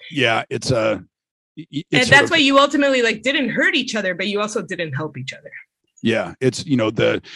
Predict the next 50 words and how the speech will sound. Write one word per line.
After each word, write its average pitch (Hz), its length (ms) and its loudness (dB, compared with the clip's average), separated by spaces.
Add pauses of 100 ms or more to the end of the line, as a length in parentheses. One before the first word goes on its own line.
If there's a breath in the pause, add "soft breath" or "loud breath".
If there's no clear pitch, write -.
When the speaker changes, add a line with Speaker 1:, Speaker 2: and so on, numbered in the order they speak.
(160 loud breath)
Speaker 1:
if 127 140 0
you 139 80 0
guys 127 180 2
are 120 60 2
both 120 240 0
sort 117 140 -4
of 104 80 -2
apologizing 104 640 -2
to - 80 0
each - 120 -6
other, 95 140 -4
it's 92 100 -8
like 92 100 -8
an 107 100 -2
inverse 92 480 -4
argument 90 600 -8
or - 40 -16
something. - 220 -4
Speaker 2:
Exactly, 175 640 -4
yeah, 196 340 0
Speaker 1:
The, 165 60 -6
Speaker 2:
where 214 120 0
you 247 180 2
Speaker 1:
and - 80 0
Speaker 2:
could 220 100 -2
recognize 226 520 0
that 196 100 -4
you 180 180 -6
weren't 175 300 -4
good 156 200 -6
for - 120 -10
each 131 160 -12
other, 156 460 -8
but 165 140 -6
you 180 220 -6
didn't, 165 240 -6
Speaker 1:
Yeah. - 260 -6 (240)
Speaker 2:
you 185 180 -6
weren't, 165 400 -4 (360)
you 180 140 -6
didn't 180 180 -6
hurt 165 320 -6
each 135 180 -12
other. - 220 -14
You 165 240 -6
just - 260 -10
didn't - 360 -10 (200)
help - 240 -12
each - 160 -14
other. - 180 -20